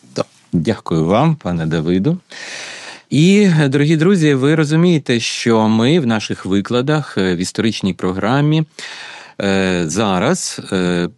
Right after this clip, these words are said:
Speaker 2: запрошуємо представників різних релігій для того, щоб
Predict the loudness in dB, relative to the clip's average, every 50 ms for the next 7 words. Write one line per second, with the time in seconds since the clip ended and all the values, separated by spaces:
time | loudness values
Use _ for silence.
0 | _ _ -6 -6 -6 -2 0 0 0 0 0 0 0 0 0 0 -2 -6 -8 -6
1 | -2 0 0 0 0 0 -2 0 0 0 0 0 0 0 -2 -2 -2 -2 -2 -4
2 | -4 -4 -4 -4 -2 -2 -2 -4 -4 -6 -6 -6 -4 -2 0 0 0 -2 -4 -4
3 | -4 -4 -2 0 0 0 2 2 0 0 -2 -8 -10 -6 -2 0 0 2 0 -2
4 | -6